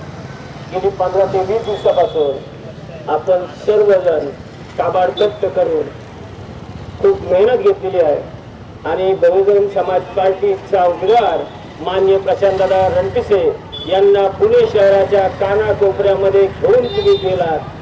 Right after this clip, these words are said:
त्याच्याबद्दल मी तुम्हा सर्वांचा आभार मानतो. आणि मित्रांनो, लक्षात ठेवा,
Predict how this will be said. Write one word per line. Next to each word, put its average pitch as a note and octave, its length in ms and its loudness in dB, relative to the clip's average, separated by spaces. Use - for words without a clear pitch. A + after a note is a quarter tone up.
त्याच्याबद्दल G3 600 2
मी F#3+ 120 0
तुम्हा F#3+ 260 0
सर्वांचा G#3 640 0
आभार F#3+ 200 0
मानतो. D#3+ 560 0
आणि F#3 160 -4
मित्रांनो, G#3 520 0
लक्षात G3 400 0
ठेवा, F3 460 0